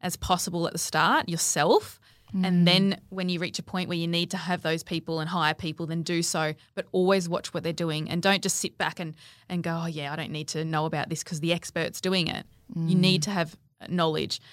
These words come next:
Speaker 1: and then keep researching. So especially with social media, obviously I have a, I have social media businesses, a couple of them, and, um, y-, it's always changing, as we all know.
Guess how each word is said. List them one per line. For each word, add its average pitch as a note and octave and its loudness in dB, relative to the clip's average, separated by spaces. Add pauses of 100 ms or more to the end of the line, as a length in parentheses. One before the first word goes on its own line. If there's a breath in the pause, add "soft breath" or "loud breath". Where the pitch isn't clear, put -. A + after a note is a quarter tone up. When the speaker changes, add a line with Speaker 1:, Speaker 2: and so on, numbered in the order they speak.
(200 loud breath)
Speaker 1:
and G3 2
then F#3 2
keep G#3 0 (400)
researching. F#3 -2 (320)
So - 0
especially G3 4
with G3+ -2
social F#3 2
media, F3 2
obviously F3+ -2
I E3 2
have E3 0
a, E3+ -6 (120)
I E3+ -2
have D#3+ -2
social F3 0
media D#3 0
businesses, E3+ -2
a E3 -6
couple E3+ -4
of D#3+ -4
them, D#3+ -4 (380 loud breath)
and, F3 0
um, D#3+ 2 (340)
y-, F3+ -6
it's G3+ 2
always F#3+ 4
changing, D#3+ -4 (120)
as E3 -6
we E3 -2
all E3 0
know. D#3 0